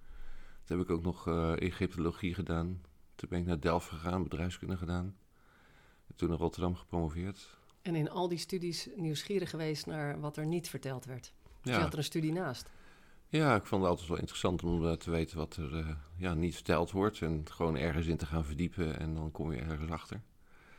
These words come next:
Speaker 1: Eh, dus,
Speaker 2: Mhm.
Speaker 1: eh, nou ja, ik heb me ook wel eens verdiept in, eh, Egyptologie. Nou ja, ik, ik zal je eens een verhaaltje vertellen. Ik studeerde in Delft. Ehm, eh,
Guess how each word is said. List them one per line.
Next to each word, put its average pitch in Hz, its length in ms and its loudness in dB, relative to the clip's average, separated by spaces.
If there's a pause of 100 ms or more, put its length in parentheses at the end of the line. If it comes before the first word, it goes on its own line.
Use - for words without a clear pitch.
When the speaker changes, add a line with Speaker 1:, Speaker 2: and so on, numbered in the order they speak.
(440)
Speaker 1:
Eh, - 160 -4
dus, 151 280 -6
Speaker 2:
Mhm. 82 120 0
Speaker 1:
eh, 78 60 0
nou 87 160 2
ja, 69 100 4
ik - 100 0
heb 78 100 2
me 80 80 4
ook 71 100 2
wel 78 100 0
eens - 80 -6
verdiept - 340 -6
in, 76 200 0
eh, 76 240 0 (260)
Egyptologie. 78 840 -2 (880)
Nou 82 200 4
ja, 78 220 0
ik, - 100 -8
ik - 220 -6
zal 92 120 4
je 92 80 8
eens 90 100 6
een 90 120 4
verhaaltje 80 280 2
vertellen. - 360 -4 (400)
Ik - 160 -4
studeerde 101 340 6
in 90 100 6
Delft. 110 480 2 (240)
Ehm, 87 560 2 (1160)
eh, 82 400 0